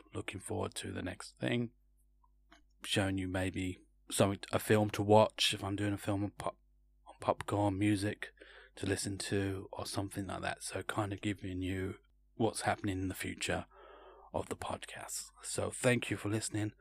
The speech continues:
Thank you so much for all the rating, the rates, the star rates,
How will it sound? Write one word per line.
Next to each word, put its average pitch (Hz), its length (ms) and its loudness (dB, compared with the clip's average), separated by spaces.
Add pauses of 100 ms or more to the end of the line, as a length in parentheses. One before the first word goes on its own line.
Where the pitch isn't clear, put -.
(340)
Thank 117 180 6
you 120 40 0
so 127 200 10
much 123 220 10
for - 140 0
all 113 280 6
the 107 120 10
rating, 104 840 4
the 107 100 0
rates, 98 420 2
the - 120 -4
star - 380 -6
rates, - 440 -10